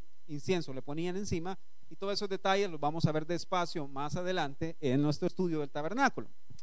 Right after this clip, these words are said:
Ahora, pongan atención, atención, por favor, al número de panes que estaban ahí.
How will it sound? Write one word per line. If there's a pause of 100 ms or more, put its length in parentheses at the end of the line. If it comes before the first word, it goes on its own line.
(880)
Ahora, (1500)
pongan
atención,
atención,
por
favor,
al
número
de
panes
que
estaban
ahí.